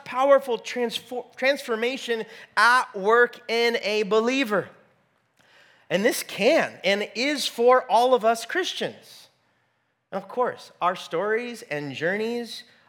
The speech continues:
are different. And our change happens at a very different speed sometimes. We're all, we're all works in progress. It doesn't mean that the moment you get saved that all of a sudden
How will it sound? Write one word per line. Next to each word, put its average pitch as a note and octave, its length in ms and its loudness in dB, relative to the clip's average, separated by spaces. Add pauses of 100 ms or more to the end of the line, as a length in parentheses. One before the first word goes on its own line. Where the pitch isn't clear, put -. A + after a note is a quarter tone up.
(220)
are D3 80 -6
different. C3+ 540 -14 (500)
And C#3+ 120 -2
our D3+ 100 0
change A3 600 -4
happens A3 520 -4
at E3 140 0
a D3+ 80 0
very F3 340 -2
different D#3+ 380 -6
speed B2+ 380 -12
sometimes. - 360 -20 (2000)
We're F#3+ 140 6
all, B3 240 6
we're G#3+ 120 6
all C4+ 160 6
works B3+ 240 0
in F#3 100 -4
progress. E3 600 0 (960)
It D3 100 -12
doesn't F#3 280 -2
mean F#3+ 220 -2
that F#3+ 100 -4
the E3+ 60 -2
moment G3 540 2
you F#3+ 100 -8
get E3+ 200 -2
saved F3+ 340 -4
that E3 180 -2
all F3+ 240 2
of F#3 80 -4
a F#3 40 -2
sudden G3 440 -2